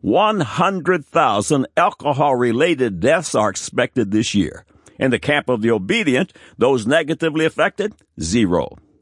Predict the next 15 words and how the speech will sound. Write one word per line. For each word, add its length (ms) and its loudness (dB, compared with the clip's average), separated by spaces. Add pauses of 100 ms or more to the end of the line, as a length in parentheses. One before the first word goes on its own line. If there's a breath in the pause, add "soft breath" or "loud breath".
(680)
The 120 0
situation. 760 0 (320 soft breath)
God 300 0
strictly 580 -2
commands 640 0
against 420 -2
fornication 720 0
of 180 0
any 220 0
kind, 440 -8 (240 soft breath)
including 640 0
bestiality, 880 -2 (240 soft breath)
premarital 600 0
sex, 520 -6 (160 soft breath)
adultery, 800 -2